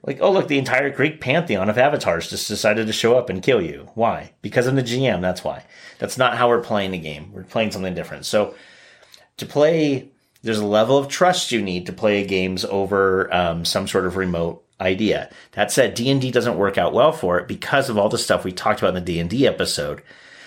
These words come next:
You need a map. You need to know where, what five-foot square everybody's in. You need to know,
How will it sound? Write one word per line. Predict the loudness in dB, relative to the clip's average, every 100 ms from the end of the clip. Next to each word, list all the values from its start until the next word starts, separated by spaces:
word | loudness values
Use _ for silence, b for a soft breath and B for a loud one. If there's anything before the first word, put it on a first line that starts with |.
| B
You | -2 0
need | 2 2
a | 2
map. | 2 0 -4 -14 -10
You | -4 -2
need | -2
to | -2
know | 0 2
where, | 2 2
what | -2 0 0 2
five-foot | 2 2 0 0
square | 2 2
everybody's | 2 0 -4 -4 -6
in. | -8
You | -6
need | -6 -4
to | -4
know, | -2 -2 -2